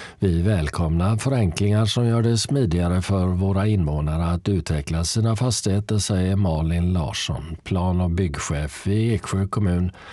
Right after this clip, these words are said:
Men det gäller att känna till undantagen. Trots lättnaderna föreslås det att krav på lov fortsatt ska gälla nära tomtgränser,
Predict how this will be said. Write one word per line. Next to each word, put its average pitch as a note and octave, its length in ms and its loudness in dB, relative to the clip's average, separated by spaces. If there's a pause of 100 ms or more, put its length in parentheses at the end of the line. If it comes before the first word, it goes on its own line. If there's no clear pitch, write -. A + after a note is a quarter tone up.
(440)
Men C3 200 0
det B2+ 60 2
gäller G2 260 2
att G2 180 2
känna G2 300 2
till E2 260 0
undantagen. D#2 840 -4 (420)
Trots E2 460 -2
lättnaderna F2 840 0
föreslås F2 840 -2
det F2+ 340 2
att - 220 -4 (440)
krav A2+ 460 2
på A2+ 400 2
lov F2+ 480 2
fortsatt F#2+ 680 -2
ska F2+ 300 0
gälla F2 320 0
nära F2+ 460 0
tomtgränser, D#2+ 880 -2